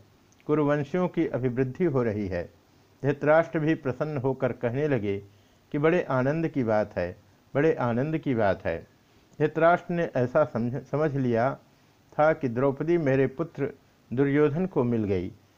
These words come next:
इसलिए उन्होंने तरह-तरह के गहने भेजने की आज्ञा देते हुए कहा कि वर वधू को मेरे पास लाओ। विदुर ने बतलाया कि द्रौपदी का विवाह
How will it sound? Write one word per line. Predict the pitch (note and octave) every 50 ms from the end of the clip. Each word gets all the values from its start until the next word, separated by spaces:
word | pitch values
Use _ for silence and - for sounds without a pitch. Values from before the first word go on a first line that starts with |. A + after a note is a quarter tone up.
| _ - -
इसलिए | D#3 D3+ - F#3+ F#3 F#3
उन्होंने | E3+ E3 D3 C#3 D#3+ D#3 D3+ C#3+
तरह-तरह | C#3 - E3 E3 F3+ E3 D#3+ - D3 C#3+ C#3
के | C3+ - C#3+ C3
गहने | G#2 G2+ B2 B2 C3+ D3 C#3+ C3
भेजने | G#2+ - B2 B2 B2+ B2+ C#3 E3 E3+
की | E3 - B2 G#2 - -
आज्ञा | G#2 G#2 A#2 A#2 B2+ C#3+ C#3
देते | A2+ A2+ A#2+ A#2 - - D3+ D3+
हुए | C3 A#2+ A2 G#2+
कहा | G#2 - G#2 - B2 B2+ C#3 C#3 - - _ _ _ _ _ _ _
कि | - C#3+ C#3
वर | B2 B2+ D#3 E3+
वधू | F3 D#3+ D#3 D3+ C3+ C#3+ D3+
को | C#3+ - C3+ A2+ G2+ G2 - - _ _ _ _ _ -
मेरे | C3+ D#3 E3 D3 B2+
पास | - - B2 C3 C#3+ C#3+ - -
लाओ। | F#2+ F#2 F2+ F2+ F#2 - - _ _ _ _ _ _ _ _ _ - C3+
विदुर | D3 E3 E3 F#3+ G3+
ने | G3 F#3
बतलाया | E3 C#3+ C#3 A#2 - C3+ C#3 D3+ E3 F3
कि | E3 - D3+ B2+
द्रौपदी | A#2+ B2 C3 B2+ A#2 - D#3 E3+ F3
का | E3+ D#3 C3+
विवाह | A#2+ G#2+ A2+ A2+ B2 C3+ C3+ C3 D3